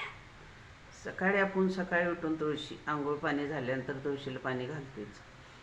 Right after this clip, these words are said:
तुळशीला पाणी घालताना मोकेपणी घालायचं नाही. तुळशीला पाणी घालताना तुळशी मंत्र दोन म्हणायचेच.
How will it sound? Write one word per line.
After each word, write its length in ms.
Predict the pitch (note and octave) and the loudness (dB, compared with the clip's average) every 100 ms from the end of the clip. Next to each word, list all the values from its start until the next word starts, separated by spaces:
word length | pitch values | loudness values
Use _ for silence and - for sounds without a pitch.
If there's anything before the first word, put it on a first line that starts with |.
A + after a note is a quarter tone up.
| - - | -20 -8
तुळशीला 460 | E3+ E3+ E3 G#3 A3 | 0 0 0 2 4
पाणी 360 | A3 G3 D#3+ D#3 | 4 4 6 4
घालताना 520 | D#3+ C#3+ B2+ A#2 A2+ - - | 2 0 -4 -6 -6 -10 -4
मोकेपणी 560 | E3 E3 F#3+ G3 F#3+ F#3 | 0 2 2 4 4 4
घालायचं 500 | F#3 C3 G#2+ - A2+ | 4 0 -4 -6 -10
नाही. 160 | - - - - - - - - - - - | -12 -16 -18 -18 -20 -20 -20 -18 -20 -20 -8
तुळशीला 440 | D#3+ D#3 F3 F3 F#3 | -4 -4 -2 0 2
पाणी 340 | F#3 E3+ D#3 | 4 4 4
घालताना 480 | D#3 D3 C#3 C3+ B2 - - | 0 -2 -2 -2 -2 -6 -6
तुळशी 360 | D#3 C#3+ - D#3 | -4 -4 -6 -2
मंत्र 500 | E3+ C#3+ C3 D3+ D3+ | 0 0 0 -2 0
दोन 180 | D3 C#3 | 0 0
म्हणायचेच. 680 | C#3+ C3 G#2+ G2+ G#2 F#2 | -2 -2 -6 -8 -12 -14